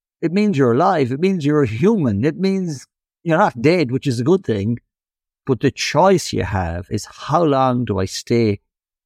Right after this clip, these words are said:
in the emotion? And how quickly do I recognize this hel-, emotion is not helpful? It's only hurting me. And have I a way out of it?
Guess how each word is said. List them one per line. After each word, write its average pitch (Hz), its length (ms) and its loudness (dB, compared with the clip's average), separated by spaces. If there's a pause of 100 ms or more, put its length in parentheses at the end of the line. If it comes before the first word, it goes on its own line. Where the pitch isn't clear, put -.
(480)
in 123 180 4
the 104 60 2
emotion? 95 480 -2 (300)
And 92 120 -2
how 104 180 2 (140)
quickly - 420 0
do 104 140 2
I 98 40 4
recognize 95 680 -2
this 139 200 -2
hel-, 120 200 0 (260)
emotion 104 560 0
is 95 120 -8
not 123 280 0
helpful? 92 440 -6 (520)
It's - 240 -14
only 160 240 2
hurting 104 420 0
me. 92 260 -2 (600)
And 87 100 0
have 92 160 2
I 95 80 2
a 92 60 2
way 87 160 0
out 76 180 -2
of 76 100 -12
it? - 80 -20